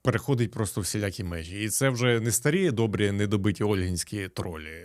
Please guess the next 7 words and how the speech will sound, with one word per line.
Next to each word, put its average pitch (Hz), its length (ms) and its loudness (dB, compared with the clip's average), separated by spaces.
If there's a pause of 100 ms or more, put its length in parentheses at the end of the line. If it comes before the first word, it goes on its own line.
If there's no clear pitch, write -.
(160)
де 107 140 2
в 104 80 2
офісі 98 360 -2
Пригожина 123 540 2
сотня 107 560 -2
мікрокредитних 117 1080 0
великоросів 135 720 2